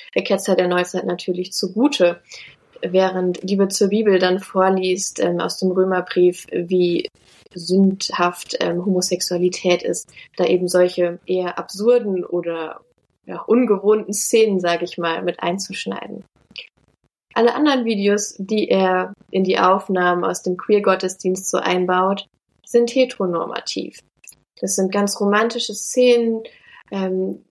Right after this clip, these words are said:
idyllische Familienaufnahmen, die wirken total entspannt, emotional entlastend, ähm, nachdem man alles andere geschaut hat, was er so im Video zeigt. Aufnahmen auf dem,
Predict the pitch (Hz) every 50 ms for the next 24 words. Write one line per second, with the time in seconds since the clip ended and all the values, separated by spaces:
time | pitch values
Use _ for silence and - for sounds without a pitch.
0 | _ _ - 233 208 208 269 269 262 247 240 240 240 240 233 214 208 196 202 -
1 | 220 214 208 214 233 262 262 226 208 202 196 - - - 185 185 190 196 - -
2 | 190 190 185 185 185 185 185 185 185 185 185 185 190 _ _ _ _ _ - -
3 | 196 208 233 247 240 233 208 202 - - - - - - 220 226 233 247 262 254
4 | - 208 208 - - - - 220 214 226 233 240 247 247 247 233 - _ - -
5 | - - - - 247 262 262 254 262 - 226 214 208 208 202 - - 196 196 196
6 | 208 214 202 - - - - - 165 165 180 196 - - _ - - - - -
7 | - - _ - 190 185 185 180 185 180 185 190 190 196 196 220 220 220 208 196
8 | 190 190 190 196 202 208 208 202 - 233 269 240 220 185 185 165 175 180 - -
9 | - 175 175 170 - 175 175 - 180 180 - - 185 185 180 180 175 180 180 175
10 | 175 175 196 180 - 180 175 180 180 - - - - - - - - - - -
11 | - _ - - - - - 190 196 196 196 - 226 220 214 214 208 208 202 202
12 | - 202 190